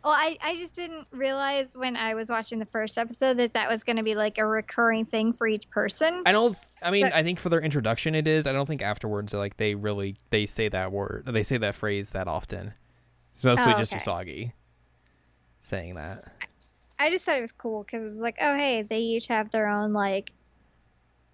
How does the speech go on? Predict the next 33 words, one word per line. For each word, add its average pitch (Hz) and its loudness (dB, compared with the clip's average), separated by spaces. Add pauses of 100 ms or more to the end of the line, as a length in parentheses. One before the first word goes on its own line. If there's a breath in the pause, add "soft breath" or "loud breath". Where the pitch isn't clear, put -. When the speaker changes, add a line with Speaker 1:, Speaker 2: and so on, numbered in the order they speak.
(260)
Speaker 1:
s-, - 0
like, 208 0 (300)
grounding 226 4
point 208 -2
of, 208 -4
like, 214 0 (1000)
Sailor 240 4
Moon 233 0
is 226 -2
justice, 233 0
and, 220 -2 (320)
you 247 2
know, 226 4
you 214 0
start 226 2
getting, 226 2
like, 208 -2
a 214 0
recurring 214 0
theme 214 0
of 202 -2
love 220 4
and 202 2
something 202 0
else. 185 -8
Speaker 2:
Right. 85 4 (1300)
Speaker 1:
Um, 226 2
so 330 2
I 349 4
thought 349 4
that 233 4
was 220 0
cool. 214 -6